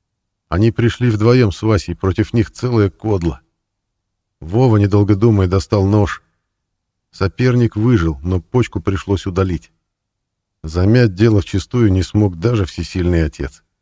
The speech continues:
Крайним пришлось сделать закадычного друга. Володя уехал учиться в Москву, а Вася мотать срок на малолетку. Судьбой друга он больше не интересовался,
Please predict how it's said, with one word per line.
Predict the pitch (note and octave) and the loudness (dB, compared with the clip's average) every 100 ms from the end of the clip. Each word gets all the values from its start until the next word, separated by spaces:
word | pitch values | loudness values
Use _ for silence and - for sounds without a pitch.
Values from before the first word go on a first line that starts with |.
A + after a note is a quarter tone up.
| _ _ _ _ _ - | _ _ _ _ _ -10
Крайним | - F#2+ A#2+ A#2+ G#2+ | -2 2 4 4 2
пришлось | G2+ F2+ G#2 G#2 | 0 -2 0 0
сделать | F2+ F#2+ F#2+ F2+ - _ | 0 0 0 -2 -6 _
закадычного | E2 E2 F2+ F2 F#2+ F#2 F#2 F2 | -8 -6 -4 -2 -2 -2 -2 -2
друга. | E2+ F2+ E2 C2 _ _ _ _ _ _ _ _ _ _ _ _ _ | 0 -2 -4 -12 _ _ _ _ _ _ _ _ _ _ _ _ _
Володя | - F2 G2+ C3 A#2+ | -6 0 2 4 4
уехал | A#2 A#2+ B2 A2+ | 4 4 4 4
учиться | G#2+ - A#2+ - G#2 | 2 2 -2 0 2
в | |
Москву, | G2+ - A2+ B2 F#2+ F2 _ - | 2 0 -2 -2 -2 -8 _ -8
а | E2+ | -4
Вася | G#2+ C3 - | -2 -2 -2
мотать | F2 F#2 - G2+ | -2 -2 0 -2
срок | - F#2+ G2+ - | -2 -2 0 0
на | |
малолетку. | E2 E2 E2 F2 F2+ - - _ _ _ _ _ _ _ _ _ _ _ _ _ | 0 2 2 0 -2 -8 -20 _ _ _ _ _ _ _ _ _ _ _ _ _
Судьбой | - G2 F2+ G2 B2 | -8 -6 -6 -2 0
друга | A2 A#2+ G#2 | 2 2 2
он | G2 | 0
больше | G2 G#2 - | 2 0 0
не | G2+ | 0
интересовался, | G2 G#2 F#2+ - G#2 G#2 - - | 0 0 -2 0 0 -2 -6 -12